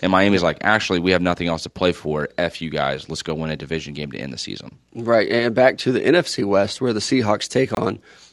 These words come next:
Speaker 2: the Arizona Cardinals, this one in Arizona. I'm taking the Cardinals in this one. I, I
Speaker 1: It's
Speaker 2: think
Speaker 1: hard
Speaker 2: they're,
Speaker 1: not to.
Speaker 2: they're still right there for the N F C West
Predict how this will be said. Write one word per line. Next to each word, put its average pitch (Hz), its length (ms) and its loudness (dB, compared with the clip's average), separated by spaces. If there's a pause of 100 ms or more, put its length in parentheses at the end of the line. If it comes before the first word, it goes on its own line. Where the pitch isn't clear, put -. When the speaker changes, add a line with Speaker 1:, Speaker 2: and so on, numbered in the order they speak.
(100)
Speaker 2:
the 117 140 2
Arizona 117 420 6
Cardinals, 131 520 6
this 123 200 2
one 117 140 2
in 120 260 6
Arizona. 104 720 2 (640)
I'm 117 300 4
taking 104 640 2
the 90 80 -6
Cardinals 95 580 -2 (840)
in 107 160 0
this 110 200 0
one. 107 120 2
I, 104 120 2
I - 100 6
Speaker 1:
It's 104 120 2
Speaker 2:
think 131 80 2
Speaker 1:
hard 87 120 4
Speaker 2:
they're, 107 100 2
Speaker 1:
not 110 160 0
to. - 220 -8 (400)
Speaker 2:
they're 120 100 2
still 123 220 4
right 107 200 6
there 104 160 4
for 104 140 -2
the 82 80 2
N 113 120 4
F 95 100 -2
C 104 180 0
West 101 440 2